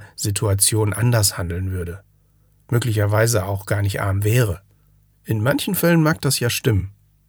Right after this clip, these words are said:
auch wenn uns alle Dinge wie Rezession, Inflation, steigende Strompreise betreffen. Aber mal ehrlich, ein Zoobesuch oder ein Restaurant- oder Kinobesuch mit zwei Kindern und zwei Erwachsenen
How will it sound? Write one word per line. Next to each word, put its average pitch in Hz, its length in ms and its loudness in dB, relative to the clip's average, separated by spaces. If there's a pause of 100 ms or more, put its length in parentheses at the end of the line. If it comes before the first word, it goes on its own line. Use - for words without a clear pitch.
auch 101 180 -4
wenn 104 140 0
uns 90 340 -2
alle 120 280 2 (160)
Dinge 85 320 -2
wie 82 240 -4 (340)
Rezession, 95 720 0 (160)
Inflation, 98 840 -2
steigende 95 480 0
Strompreise 98 720 0
betreffen. 95 480 -4 (800)
Aber 139 340 2
mal 123 140 2
ehrlich, 107 420 0 (120)
ein 101 180 0
Zoobesuch 131 800 0
oder 98 300 -4
ein 101 320 -2
Restaurant- 113 800 2
oder 92 280 -2
Kinobesuch 107 840 0
mit 104 160 0
zwei 117 300 0
Kindern 165 440 2
und 113 140 0
zwei 117 200 0
Erwachsenen 101 680 2